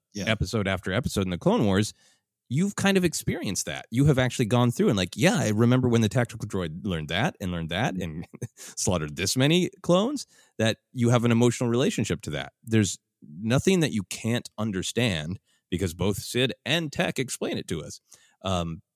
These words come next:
Speaker 2: but there is a, a stronger emotional connection. Um, I think my hope is that if somebody was,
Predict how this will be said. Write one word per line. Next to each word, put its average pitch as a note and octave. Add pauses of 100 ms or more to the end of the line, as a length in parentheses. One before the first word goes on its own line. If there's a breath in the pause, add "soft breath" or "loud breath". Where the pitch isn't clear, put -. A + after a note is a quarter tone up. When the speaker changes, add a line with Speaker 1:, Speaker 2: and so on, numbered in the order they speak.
(140)
Speaker 2:
but G#2+ (100)
there G2+
is F#2
a, G2
a F2+
stronger F#2
emotional E2+ (400)
connection. - (400)
Um, C#2+ (580)
I C3 (100)
think -
my G#2 (100)
hope -
is E2
that D#2+ (380)
if F#2+
somebody F3
was, G2+